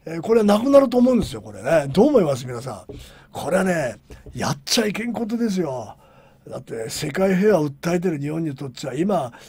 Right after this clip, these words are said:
現代進行形で、えー、アウシュビッツと同じことを動物でやってるんですよ、日本、これ。絶対これね、い、いかんですよね。もう俺、ほんと思いますよね。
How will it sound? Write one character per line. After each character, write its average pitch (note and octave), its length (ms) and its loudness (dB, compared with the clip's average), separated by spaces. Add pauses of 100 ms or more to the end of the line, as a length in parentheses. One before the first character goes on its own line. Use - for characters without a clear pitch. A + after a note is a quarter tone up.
(200)
現 F3+ 320 -2
代 F3+ 220 4
進 F3 280 -6
行 F#3+ 240 0
形 F#3+ 200 2
で、 D#3+ 380 -2 (440)
え D#3 40 -14
ー、 C3 160 -4
ア E3 100 4
ウ A3+ 60 4
シ B3 180 -2
ュ - 20 0
ビ A#3 100 0
ッ - 60 -6
ツ - 120 -14
と D#3 140 -6
同 F#3+ 120 2
じ G3+ 100 -4
こ A3 100 -4
と G3+ 120 0
を E3+ 40 4
動 D#3 200 2
物 E3 220 -4
で D3+ 100 -4
や C3+ 100 -2
っ C#3+ 60 -6
て - 180 -6
る C4 80 2
ん C4 40 -2
で A3+ 60 0
す - 80 -8
よ、 B2+ 80 -8
日 A#2+ 100 -10
本、 G#2+ 160 -12
こ G#2+ 140 -12
れ。 F#2 220 -16 (380)
絶 F#3+ 240 -2
対 A#3+ 240 2
こ A#3 100 2
れ A3 100 6
ね、 D#3 400 2 (300)
い、 D3 120 -8
い F3 40 -6
か - 220 -6
ん F#4+ 120 -2
で C4+ 120 2
す E3 120 -4
よ A#2+ 120 -4
ね。 D#3 200 -2
も D#3+ 120 -2
う - 0 - (100)
俺、 B2+ 40 -8
ほ G#3 160 -4
ん A#3+ 100 -4
と - 140 -8
思 C4 160 -4
い C4+ 40 -2
ま C4+ 120 2
す G3+ 80 -4
よ E3 100 -2
ね。 D3+ 280 -2